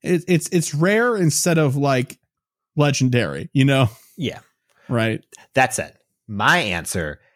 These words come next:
Speaker 2: is I wanna see ghosts featured in something.
Speaker 1: I'm sure you will. That's happened at every Go Fest.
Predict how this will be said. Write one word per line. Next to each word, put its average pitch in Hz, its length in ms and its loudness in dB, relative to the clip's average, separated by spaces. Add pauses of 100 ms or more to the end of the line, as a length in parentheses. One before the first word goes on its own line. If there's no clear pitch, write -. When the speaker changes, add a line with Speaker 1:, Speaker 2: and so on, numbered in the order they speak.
(200)
Speaker 2:
is 85 260 -4
I 104 80 2
wanna 117 380 4
see 120 240 0
ghosts 92 600 -2
featured 87 520 -6
in 78 220 -12
something. 69 560 -12 (340)
Speaker 1:
I'm 135 140 0
sure 175 180 0
you 143 140 4
will. 120 160 0
That's 110 180 -2
happened 139 240 0
at 120 80 -2
every 117 160 -2
Go - 160 -8
Fest. - 400 -12